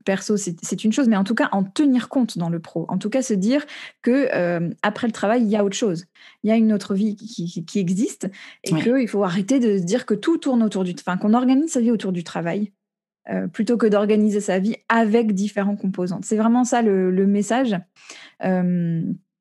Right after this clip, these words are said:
Speaker 1: et qui est, qui est, qui est, c'est là où, ouais, on peut parler de nuances et de, de, de finesse, parce que ça n'empêche pas les barrières, ça n'empêche pas les limites,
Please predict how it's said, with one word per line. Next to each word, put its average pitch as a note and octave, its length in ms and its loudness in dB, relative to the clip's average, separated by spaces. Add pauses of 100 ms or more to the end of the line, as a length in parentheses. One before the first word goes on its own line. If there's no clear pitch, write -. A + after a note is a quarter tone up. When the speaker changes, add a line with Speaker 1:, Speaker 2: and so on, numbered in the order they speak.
(460)
Speaker 1:
et G3 80 0
qui A3 220 2
est, G3+ 100 2
qui G#3+ 220 0
est, G3+ 260 0
qui F#3 200 -2
est, F#3+ 40 0
c'est G3+ 160 0
là G#3 120 2
où, G3 220 2
ouais, G#3+ 160 2
on F3+ 160 0
peut F#3 120 -2
parler F#3 300 2
de F#3 60 2
nuances A3 460 4
et F#3 40 0
de, F3+ 320 0
de, F3+ 360 0
de F#3 140 -2
finesse, C4+ 340 -2
parce F#3+ 180 -2
que F#3 240 0 (340)
ça G#3+ 140 2
n'empêche A3 380 2
pas C#4+ 100 2
les C4+ 80 4
barrières, F#3 420 0
ça G3 120 -2
n'empêche G3 440 0
pas C4 200 4
les A#3 100 2
limites, G3 500 0